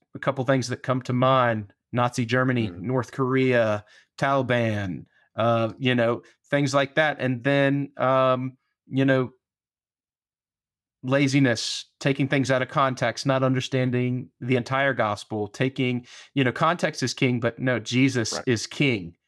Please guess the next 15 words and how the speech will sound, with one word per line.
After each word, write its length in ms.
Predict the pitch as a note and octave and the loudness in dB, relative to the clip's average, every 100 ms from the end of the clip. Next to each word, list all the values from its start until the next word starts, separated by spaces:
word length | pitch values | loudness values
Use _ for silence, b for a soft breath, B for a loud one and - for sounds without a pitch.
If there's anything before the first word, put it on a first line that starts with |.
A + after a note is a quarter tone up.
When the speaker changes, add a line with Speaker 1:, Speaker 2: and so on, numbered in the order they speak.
| _ _ | _ _
Speaker 1:
Jesus 380 | - C#3+ C#3 - | 0 0 0 -2
is 120 | A#2+ | -4
king. 220 | - B2+ A2+ | -2 -4 -2
So 140 | A#2+ | -2
let's, 280 | A#2+ D3 - | -2 -2 -4
<laughs> 220 | D#3 - | -6 -6
let's 400 | E3 D3+ - - | -6 -8 -8 0
also 280 | E3 D3+ E3+ | 0 2 2
look 220 | D#3 D#3+ | 2 2
at 120 | D#3 | 0
what 200 | C#3 C#3 | 0 -2
Jesus 480 | A2+ C3+ F3 D3 C#3 | 0 0 2 0 0
said. 320 | - A#2+ A#2 B B B B | 0 0 0 B B B B
Um, 300 | - C3 C3 | 0 0 0
and, 280 | C3 C3 C3+ | 0 0 -2